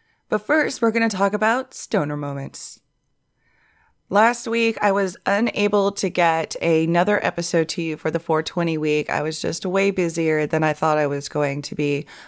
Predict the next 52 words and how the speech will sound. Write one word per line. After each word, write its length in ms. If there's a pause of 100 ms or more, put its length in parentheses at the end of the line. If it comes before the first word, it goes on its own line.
(140)
But 100
I 80
hope 200
that 100
you 120
all 260
had 140
a 60
wonderful 400
four 240
twenty. 580 (520)
Uh, 160
personally, 880
uh, 300
there's 240
a, 320 (320)
a 80
local 380
gathering 580
that 140
happens 360
at 120
one 100
of 80
the 80
beach 340
parks 600
in 100
the 100
area. 280
It's 140
been 120
going 240
on 240
for 140
at 160
least 240
the 80
last 420
five 340
or 120
so 240
years. 500 (400)
So 160
I 80
went 160
to 80
that, 340
kept 240
it 100
real 260
chill. 760